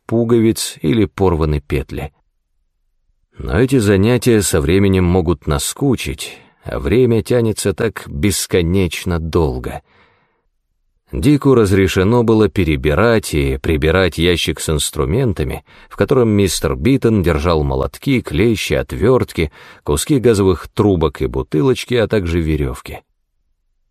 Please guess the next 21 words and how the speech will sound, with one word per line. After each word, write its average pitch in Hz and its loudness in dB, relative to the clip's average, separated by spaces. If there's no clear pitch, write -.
«Если 165 2
у 117 4
меня 117 4
не 113 4
будет 110 2
всё 139 2
лежать 107 4
на 101 4
определённом 95 2
месте, 147 0
то 143 0
я 165 4
никогда 151 0
ничего 170 2
не 160 2
сумею 147 2
найти, 113 2
когда 151 2
оно 139 2
мне 127 2
понадобится. 80 -2